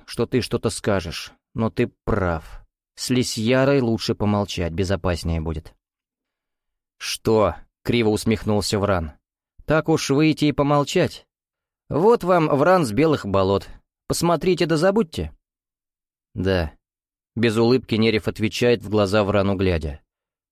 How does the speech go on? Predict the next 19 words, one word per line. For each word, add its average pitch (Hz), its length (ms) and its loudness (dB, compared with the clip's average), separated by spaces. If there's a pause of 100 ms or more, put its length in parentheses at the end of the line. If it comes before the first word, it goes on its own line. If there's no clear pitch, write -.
(160)
«Посмотрите 104 760 -2
да 101 140 0
забудьте. 87 680 -4 (1040)
А 104 120 -2
серьгу 110 340 0
тебе 113 360 0
и - 20 2
впрямь 101 400 -2
надо 82 220 -4
снять, 80 540 -6
чтобы 95 320 -4
Лисьяра 98 500 -2
и 101 180 -4
о 95 100 0
ней 87 220 -2
забыла». 76 540 -6 (1000)
«Вот 110 400 2
как. - 360 -12 (200)
Ха! - 460 -2